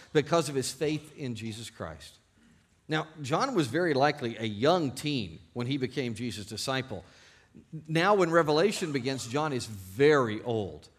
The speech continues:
and the first century is drawing to a close. Think about that, if you would. What would your attitude be? Condemned to a rocky island, far away from all your friends and family, sent by the nasty government of the Emperor Domitian, boo,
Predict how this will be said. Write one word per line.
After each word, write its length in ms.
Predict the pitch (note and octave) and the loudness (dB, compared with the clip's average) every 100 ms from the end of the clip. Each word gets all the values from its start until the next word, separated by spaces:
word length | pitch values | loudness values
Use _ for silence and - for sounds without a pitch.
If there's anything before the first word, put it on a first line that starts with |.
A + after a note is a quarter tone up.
| _ | _
and 160 | B2 | -6
the 60 | A#2+ | -4
first 280 | C#3+ E3+ - | -2 -2 -2
century 420 | D#3+ D#3 D#3 C#3+ | -6 -6 -6 -6
is 180 | B2 G2+ | -6 -8
drawing 480 | G2+ C3 D3 C#3+ C#3 | -4 -2 0 -2 -4
to 220 | - C3+ | -6 -6
a 100 | B2 | -6
close. 480 | A2+ - C3+ G2+ - - - - | -6 -2 0 0 -4 -14 -20 -4
Think 260 | D4+ C#4+ | -2 0
about 320 | C#4 A3+ G#3+ | 0 0 0
that, 280 | D#3 E3 E3 | -2 -2 -2
if 140 | D3 D3 | -4 0
you 80 | |
would. 200 | C#3 B2+ - - | 4 2 2 6
What 160 | C4+ D4 | 8 8
would 180 | C4+ F3+ | 4 6
your 160 | A#3 | 4
attitude 480 | F3 F3 F3 F#3+ D3+ | 6 2 2 0 0
be? 240 | C#3 G#2+ - - _ | 2 0 -4 -20 _
Condemned 600 | G3 E3+ D3 G#3+ B3+ G3+ | 0 0 6 6 6 0
to 140 | A3+ | 2
a 100 | F3 | 2
rocky 560 | C#3+ C#3+ G#3+ A#3 B3 A#3 | 2 6 6 6 2 -4
island, 420 | F3+ E3 D#3 E3+ - - | 2 4 4 0 -4 -18
far 340 | - G3+ B3+ C#4 | 2 8 10 12
away 180 | B3 G#3 | 12 8
from 160 | G3 | 6
all 120 | F#3+ | 4
your 160 | F#3 E3 | 4 2
friends 280 | F#3 F#3 E3 | 0 -2 -2
and 140 | D3+ | -4
family, 460 | D#3+ D3 C#3 D3+ D#3+ - - | -2 -4 -2 -2 -4 -12 -6
sent 340 | - C4 B3+ | 4 4 4
by 140 | F#3+ | 4
the 140 | E3 D3+ | 4 2
nasty 680 | D3 D#3+ G#3 A#3 - A3 | 0 4 4 4 2 0
government 460 | F3+ F3+ F3 E3 E3 | 2 4 4 4 0
of 100 | D3 | 0
the 160 | D3+ E3+ | -2 -2
Emperor 320 | F3 E3+ D3 | 0 2 2
Domitian, 720 | B2 C#3 C#3+ F3 - C#3+ D#3 - _ | 2 0 2 -2 -2 -4 -6 -12 _
boo, 600 | G#2+ G2+ G2+ G2 F#2+ F#2+ | -12 -8 -8 -8 -10 -14